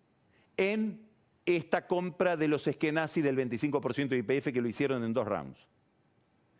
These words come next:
Ahí intervino un banquero muy amigo de Sebastián Eskenazi, Pedro Chomnales, y Andrea Camp,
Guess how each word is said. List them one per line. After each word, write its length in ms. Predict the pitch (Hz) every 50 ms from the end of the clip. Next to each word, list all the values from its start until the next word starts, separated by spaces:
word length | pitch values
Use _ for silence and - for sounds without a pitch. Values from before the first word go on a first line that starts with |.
| - _ -
Ahí 220 | - 143 165 196
intervino 500 | 214 214 180 - 196 180 175 190 196 190
un 100 | 175 160
banquero 460 | 147 156 156 156 151 - 233 214 170
muy 320 | 139 156 185 240 226 180 151
amigo 260 | 135 143 160 160 151
de 60 | 131
Sebastián 400 | - - 135 117 113 - 147 139
Eskenazi, 580 | 131 - 170 175 190 180 160 - - 151 147 143 _ _ -
Pedro 240 | 156 147 147 147
Chomnales, 680 | 135 - 139 143 165 180 170 147 139 135 139 143 - - _ _ _ _ _ _ _ _ _ _ _ _ _ _ _ _ _ _ _
y 140 | - 156 160
Andrea 400 | 165 165 170 196 208 208 196 202
Camp, 300 | - 190 190 196 190 -